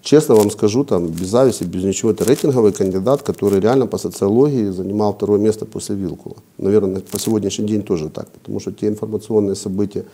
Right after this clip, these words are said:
которые были во всеукраинских эфирах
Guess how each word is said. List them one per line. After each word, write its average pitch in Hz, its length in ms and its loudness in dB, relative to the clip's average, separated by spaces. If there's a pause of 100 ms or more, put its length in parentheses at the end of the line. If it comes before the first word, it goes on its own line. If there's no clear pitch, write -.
(340)
которые 107 420 6
были 104 200 2
во 101 100 6
всеукраинских 104 720 -2
эфирах 190 440 4